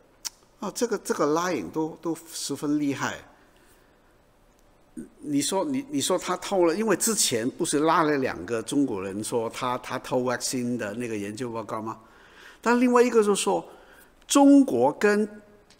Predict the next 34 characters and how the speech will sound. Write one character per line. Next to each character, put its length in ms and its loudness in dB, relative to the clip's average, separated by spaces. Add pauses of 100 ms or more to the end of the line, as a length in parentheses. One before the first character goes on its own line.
(200)
在 200 6
联 300 4
合 160 2
国 240 -2
跟 220 0
全 360 -2
世 300 -4
界 380 -6 (100)
签 420 2
的 100 2
一 160 0
个 180 -6
协 340 -8
议， 360 -10 (720)
中 360 6
国 280 -2
什 280 2
么 140 4
时 180 0
候 160 2
研 220 -2
究 220 2
了 80 -6
出 220 -8
来， 220 -10 (520)
他 160 4
的 120 6
研 320 2
究 220 2
报 240 2
告 340 -4 (280)
跟 280 0 (220)
疫 320 -2
苗 320 -2